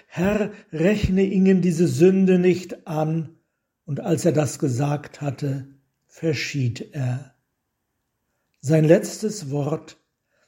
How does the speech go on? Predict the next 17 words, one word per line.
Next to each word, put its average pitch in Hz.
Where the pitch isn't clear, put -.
war 147
ein 156
Gebet 139
für 170
seine 160
Mörder. 123
Das 190
ist -
die 208
Liebe, 196
die 151
selbst 147
der 139
Tod -
nicht -
bezwingen 120
kann. 120